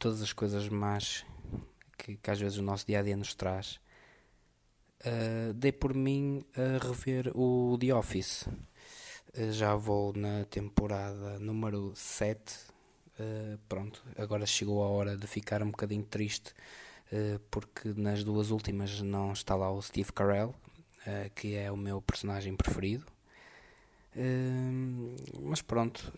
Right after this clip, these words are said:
ah, o que eu vos queria perguntar era se eu toda a minha vida achei que, que o,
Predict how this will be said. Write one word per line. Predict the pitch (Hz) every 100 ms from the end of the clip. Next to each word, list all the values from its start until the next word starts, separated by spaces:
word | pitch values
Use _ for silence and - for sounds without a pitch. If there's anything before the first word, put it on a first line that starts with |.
| -
ah, | 117 117 117
o |
que | 120 -
eu |
vos | 127
queria | - 135
perguntar | - 120 117 117 110 110
era | 104 104
se | 107 - 120 120
eu | 135 127 - _ _ _ _
toda | - 135 147
a |
minha | 131 123 110
vida | 113 110
achei | 107 - 107
que, | - 110 104 104
que | - 98
o, | 95 92 90